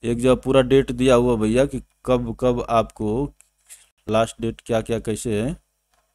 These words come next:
ये है टेंटेटिव शेड्यूल भैया, ठीक है ना। एक से लेके इकतीस मार्च तक आप फॉर्म भर सकते हैं, ठीक है ना। और एडमिट कार्ड आएगा भैया, always कॉल लेटर्स आपको कब,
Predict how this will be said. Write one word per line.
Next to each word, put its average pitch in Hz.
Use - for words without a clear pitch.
ये 135
है 101
टेंटेटिव 151
शेड्यूल 143
भैया, 110
ठीक 156
है 151
ना। 165
एक 160
से 165
लेके 160
इकतीस 151
मार्च 151
तक 151
आप 139
फॉर्म 135
भर 135
सकते 135
हैं, 131
ठीक 147
है 139
ना। 151
और 113
एडमिट 143
कार्ड 143
आएगा 139
भैया, 120
always 127
कॉल 123
लेटर्स 131
आपको 120
कब, 123